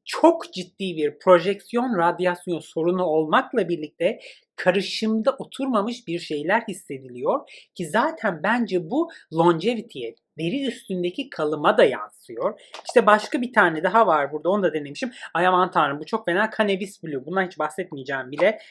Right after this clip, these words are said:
Yeşil bir şey bu, böyle weed kokuyor. Neyse, denedim. Gelin şimdi bu setten de çıktı. Daha önce de denemiştim. Fragrance du Bois'ın eli avuca gelir bir tane parfümü var, tamam mı?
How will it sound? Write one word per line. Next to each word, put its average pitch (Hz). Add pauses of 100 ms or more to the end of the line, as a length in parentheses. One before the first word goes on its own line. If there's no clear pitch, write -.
(120)
Yeşil 175
bir 156
şey 190
bu, 139
böyle 139
weed 156
kokuyor. 160 (320)
Neyse, 320 (420)
denedim. 170
Gelin 311
şimdi 202
bu 320
setten 208
de -
çıktı. -
Daha 226
önce 214
de 139
denemiştim. 175 (300)
Fragrance 311
du 262
Bois'ın 156
eli 277
avuca 202
gelir 156
bir -
tane 156
parfümü 143
var, 117
tamam 190
mı? 147